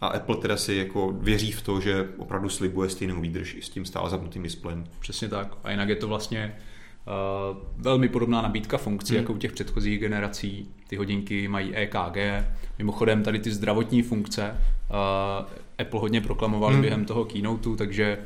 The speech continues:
Speaker 2: takové ty příběhy, které jste možná zaznamenali, jak Apple hodinky někomu zachránili život, <clears throat> to je samozřejmě, eh, voda na, na, na mlýn, eh, Apple, bych řekl.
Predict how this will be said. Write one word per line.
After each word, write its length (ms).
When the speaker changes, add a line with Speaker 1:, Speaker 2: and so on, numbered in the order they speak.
Speaker 2:
takové 300
ty 100
příběhy, 480
které 260
jste 120
možná 280
zaznamenali, 480
jak 180
Apple 180
hodinky 320
někomu 260
zachránili 540
život, 440
<clears throat> 340
to 60
je 80
samozřejmě, 580
eh, 40
voda 320
na, 220
na, 360
na 120
mlýn, 340
eh, 220
Apple, 300
bych 200
řekl. 360